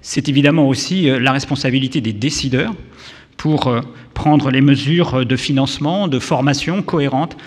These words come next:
avec cet objectif. Le deuxième, euh, sujet, euh, qui me paraît tout à fait essentiel, c'est, euh, le rôle que, euh, l'avis, le projet d'avis, euh, voit pour les filières comme levier indispensable,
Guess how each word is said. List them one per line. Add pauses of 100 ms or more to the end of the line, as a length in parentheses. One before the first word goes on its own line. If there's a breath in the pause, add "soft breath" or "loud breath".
(220 loud breath)
avec
cet
objectif. (680 loud breath)
Le
deuxième,
euh, (180)
sujet,
euh, (920 loud breath)
qui
me
paraît
tout
à
fait
essentiel,
c'est,
euh,
le
rôle (840 soft breath)
que,
euh, (540 loud breath)
l'avis,
le
projet
d'avis, (160)
euh,
voit
pour
les
filières
comme
levier
indispensable,